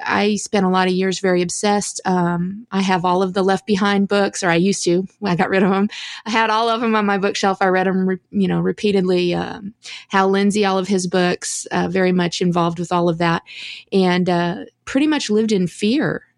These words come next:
of, of that whole idea. For some reason, even though I, you know, I had accepted Jesus, I went to church, I did all the right things, I, for some reason, always assumed I was <laughs> gonna get left behind.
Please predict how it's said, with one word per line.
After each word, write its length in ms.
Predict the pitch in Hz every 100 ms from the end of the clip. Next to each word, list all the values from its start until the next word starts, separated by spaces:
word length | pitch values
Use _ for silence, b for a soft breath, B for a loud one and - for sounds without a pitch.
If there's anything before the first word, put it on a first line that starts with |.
| _
of, 340 | 180 175 180 -
of 140 | 180 170
that 200 | 175 165
whole 200 | 196 190
idea. 320 | 175 220 220
For 140 | -
some 380 | 196 - 349 302
reason, 600 | 220 262 247 175 160 175
even 300 | 233 254 269
though 160 | 233 196
I, 280 | 185 180 - _
you 100 | 208
know, 380 | 175 175 175 - -
I 200 | 180 185
had 180 | 175 165
accepted 500 | - 247 247 247 202
Jesus, 580 | 220 214 202 208 202 - B B B B -
I 100 | 170
went 220 | 240 233
to 80 | 214
church, 320 | 220 208 196
I 80 | 180
did 160 | 190
all 180 | 226 277
the 100 | 262
right 240 | 220 190
things, 540 | - 277 269 220 208 - B B B _
I, 120 | 214
for 160 | - 220
some 300 | - 302 294
reason, 300 | 294 240 214
always 280 | 214 233 190
assumed 340 | - 247 202
I 80 | 180
was 120 | 180
<laughs> 20 |
gonna 180 | 294 320
get 180 | 247 202
left 220 | 247 -
behind. 520 | 214 220 220 165 165